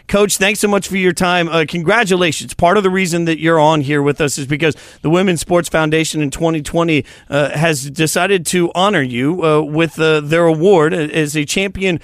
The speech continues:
for equality, which is an incredible, incredible moment. Now,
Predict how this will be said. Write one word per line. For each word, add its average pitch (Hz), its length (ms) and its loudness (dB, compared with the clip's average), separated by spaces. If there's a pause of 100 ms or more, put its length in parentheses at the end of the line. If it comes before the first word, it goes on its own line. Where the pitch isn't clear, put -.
(200)
for 180 240 0
equality, 165 720 2
which 143 260 -2
is 156 200 -4
an 175 120 0
incredible, 208 500 2
incredible 175 400 0
moment. 151 300 2
Now, 143 200 0